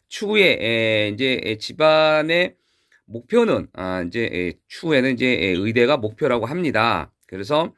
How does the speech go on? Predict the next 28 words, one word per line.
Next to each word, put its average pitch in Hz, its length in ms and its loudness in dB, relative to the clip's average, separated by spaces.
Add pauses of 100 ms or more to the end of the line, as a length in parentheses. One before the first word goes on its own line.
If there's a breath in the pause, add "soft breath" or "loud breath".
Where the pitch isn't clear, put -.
(460 soft breath)
아, 92 580 0 (640)
그런데 135 300 2
이제 131 140 -2
그러다 165 260 4
보니까 170 240 0
자연스럽게 127 580 -2
이제, 120 320 -2
에, 90 300 0
이과 101 360 -2
형태 104 220 -2
자연계를 101 540 -2
지마-, 113 320 -2 (380 soft breath)
지원할 123 320 0
수밖에 107 380 -4
없는 110 240 -2
그런 107 180 -2
상황이 135 300 -2
됐지요. 107 420 0
자, - 500 -14
그러면서 165 280 0
이제 190 100 4
일 175 280 2
교시 226 360 2
이 143 520 2
퀸 202 240 -8
펜타클을 196 520 -6
놓고 135 260 -4
보면 165 480 2